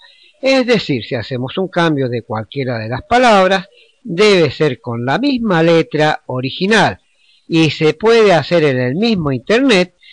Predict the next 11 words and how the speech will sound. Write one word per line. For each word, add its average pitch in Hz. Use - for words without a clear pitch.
sin 277
tener 165
que 165
llegar 143
a 139
usar 147
programas 120
caros 233
y 131
complicados. 131
Vamos 208